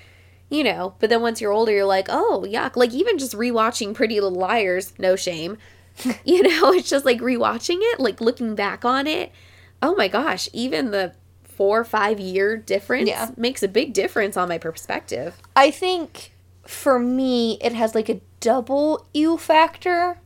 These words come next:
Speaker 2: because
Speaker 1: Uh-huh.
Speaker 2: teacher is,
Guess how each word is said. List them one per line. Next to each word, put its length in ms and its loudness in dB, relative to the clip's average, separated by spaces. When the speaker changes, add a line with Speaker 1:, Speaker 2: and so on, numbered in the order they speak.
Speaker 2:
because 480 4
Speaker 1:
Uh-huh. 160 -4
Speaker 2:
teacher 720 0
is, 500 -2